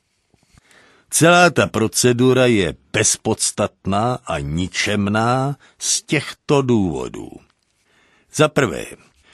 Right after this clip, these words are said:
přelíčení se konala tajně a nebyla dovolena svoboda slova. Za druhé, ačkoliv se proces týkal francouzského krále, král nebyl předvolán,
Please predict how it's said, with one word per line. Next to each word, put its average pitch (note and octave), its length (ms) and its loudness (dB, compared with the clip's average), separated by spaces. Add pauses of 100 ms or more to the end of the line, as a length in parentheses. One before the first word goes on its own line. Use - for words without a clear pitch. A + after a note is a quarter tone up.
(180)
přelíčení A2+ 840 0
se E2 220 -6
konala B2 560 0 (160)
tajně G2 600 0 (680)
a A2+ 160 2
nebyla D3+ 640 4
dovolena D3 720 2
svoboda C3 600 2
slova. A#2 520 2 (880)
Za F#3 160 2
druhé, C2 420 -6 (880)
ačkoliv - 720 -4 (100)
se G#2+ 220 0
proces - 760 -4
týkal A2+ 460 -2
francouzského A#2 1080 -2
krále, G2+ 640 -4 (560)
král F#3+ 500 6
nebyl D#3 520 4
předvolán, B1+ 1000 -4